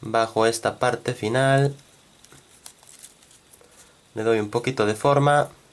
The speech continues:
Vale, más o menos. Ahora escondo estas partes que no me gustan. Vale. Bien, y ya para terminar,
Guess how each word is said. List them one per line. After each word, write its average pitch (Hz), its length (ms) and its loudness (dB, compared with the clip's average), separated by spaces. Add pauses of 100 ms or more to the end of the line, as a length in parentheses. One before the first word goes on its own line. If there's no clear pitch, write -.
(960)
Vale, 113 260 -2
más 113 220 -2
o 120 60 2
menos. 147 420 2 (400)
Ahora 127 220 2
escondo 131 360 2
estas - 240 -4
partes 147 540 -2 (400)
que 107 100 -4
no 113 80 0
me 113 80 2
gustan. 139 440 0 (2000)
Vale. 117 380 -2 (440)
Bien, 135 280 2 (120)
y 156 100 2
ya 185 140 2
para 185 200 2
terminar, 180 540 2